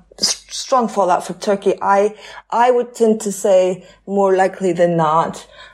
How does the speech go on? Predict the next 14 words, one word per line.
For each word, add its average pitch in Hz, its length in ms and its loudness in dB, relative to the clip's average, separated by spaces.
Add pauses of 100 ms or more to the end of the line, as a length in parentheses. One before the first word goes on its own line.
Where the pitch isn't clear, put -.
(120)
that - 220 0
Turkey 175 320 0
will 170 160 0
go 165 180 4
ahead 160 480 2
and, 165 400 0
um, 151 460 -2 (560)
lift 185 240 -2
obstacles 170 500 0
that's 165 160 -2
posed 165 340 0
to - 80 -8
Sweden's 160 380 0
membership. 156 380 -4